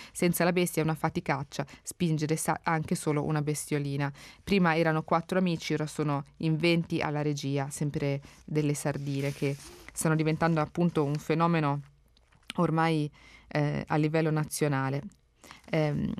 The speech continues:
ma chi è questo Santori? "È un laureato, non sono un mantenuto, ho bisogno dello stipendio", chiarisce. Per lui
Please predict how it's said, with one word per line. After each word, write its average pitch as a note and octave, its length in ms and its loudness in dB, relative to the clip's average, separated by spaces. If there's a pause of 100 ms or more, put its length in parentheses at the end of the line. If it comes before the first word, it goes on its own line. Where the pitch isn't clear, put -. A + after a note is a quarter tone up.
(140)
ma F#3 180 2
chi G3+ 160 2
è F3+ 80 4
questo D#3 360 0
Santori? D#3 460 2
"È - 20 6
un E3 120 4
laureato, F#3 560 4
non F3 160 4
sono G#3 220 2
un F#3+ 40 4
mantenuto, E3+ 540 2
ho - 120 2
bisogno F#3 480 4
dello E3 240 2
stipendio", C#3+ 560 0
chiarisce. C#3+ 460 0
Per D3+ 160 0
lui E3+ 260 4